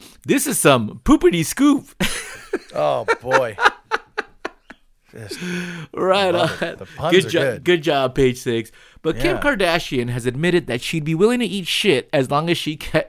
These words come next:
Speaker 1: <laughs> kept her young.
Speaker 2: Is that
Speaker 1: I'll
Speaker 2: what
Speaker 1: tr-
Speaker 2: it says? Shit? It says
Speaker 1: It says
Speaker 2: shit
Speaker 1: shit,
Speaker 2: in the
Speaker 1: yeah.
Speaker 2: article? I love it.
Speaker 1: It's,
Speaker 2: Perfect.
Speaker 1: it says shit, yeah.
Speaker 2: Props
Speaker 1: Um,
Speaker 2: to that writer.
Speaker 1: Yeah, "I'll try anything," the Kardashians <laughs> star said, as she told the New York Times in an interview published last week.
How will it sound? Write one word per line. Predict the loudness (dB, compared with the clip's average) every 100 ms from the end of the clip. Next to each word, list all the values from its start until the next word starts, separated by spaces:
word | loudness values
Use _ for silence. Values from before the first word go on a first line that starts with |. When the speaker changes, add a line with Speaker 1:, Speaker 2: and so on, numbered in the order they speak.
| 0
Speaker 1:
<laughs> | 0 2
kept | 2 2
her | 0
young. | 2 2 2 -4 -12 -20 -20 -20 -20 -14 -6
Speaker 2:
Is | -2 6
that | 6
Speaker 1:
I'll |
Speaker 2:
what | 6
Speaker 1:
tr- | 0
Speaker 2:
it |
says? | -4 -6
Shit? | -4 -2 -2 -2
It | -10 -6
says | -2
Speaker 1:
It | 2
says | 2
Speaker 2:
shit | 4
Speaker 1:
shit, | 4 4
Speaker 2:
in | 2
the | 2
Speaker 1:
yeah. | 4 2
Speaker 2:
article? | -2
I |
love | -6 -10 -12
it. | -12
Speaker 1:
It's, | -10 -10
Speaker 2:
Perfect. | -10
Speaker 1:
it | -4
says | 0 0
shit, | 2 0 2
yeah. | 0 0 -2 -8 -12 -6
Speaker 2:
Props | 0
Speaker 1:
Um, | 2 2
Speaker 2:
to | 0
that | -6 -8
writer. | -8 -8 -10 -16 -20 -6
Speaker 1:
Yeah, | 2 2 2 6
"I'll | 6
try | 6 6 6 6 4
anything," | 2 2 0 -2 -2
the | -2
Kardashians | 0 2 0 0 -2 -2 -4 -8
<laughs> | -12
star | -8 0 2 2
said, | 2 2 2 2 -4 -12 -20 -12 -4
as | -2
she | -2
told | 2 4 4
the | 4
New | 2
York | 2 2
Times | 2 0 0
in | -2
an | -4
interview | -4 -4 -4 -4
published | -2 -4 -4 0
last | 0 2
week. | 0 -2 -2